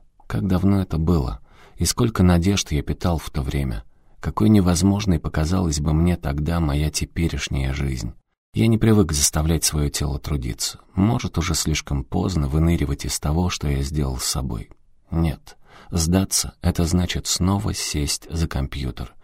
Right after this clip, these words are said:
На мне рано ставить крест. Я индеец Шайен, воин. Нет, это слишком банально, чёрт!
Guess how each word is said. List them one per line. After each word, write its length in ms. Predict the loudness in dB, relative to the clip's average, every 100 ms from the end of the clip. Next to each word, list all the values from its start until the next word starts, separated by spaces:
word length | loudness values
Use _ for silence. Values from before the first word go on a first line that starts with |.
| -20 -20 -8 4
На 140 | 6
мне 220 | 8 6
рано 280 | 4 4 2
ставить 380 | 0 -4 -4 -6
крест. 460 | -6 -4 -6 -8 -20 _
Я 380 | -2 0 0 -4 -14 -20 2
индеец 600 | 6 6 6 2 0 0
Шайен, 560 | 0 0 -4 -6 -8 -14 _ _
воин. 560 | -4 -2 0 -2 -6 -14 _ _
Нет, 460 | -2 0 0 -4 -12 -20 -20 -10
это 200 | -4 -2
слишком 500 | -2 -2 0 2 4
банально, 540 | 4 4 2 0 -6 -12
чёрт! 520 | -10 -8 -6 -8 -10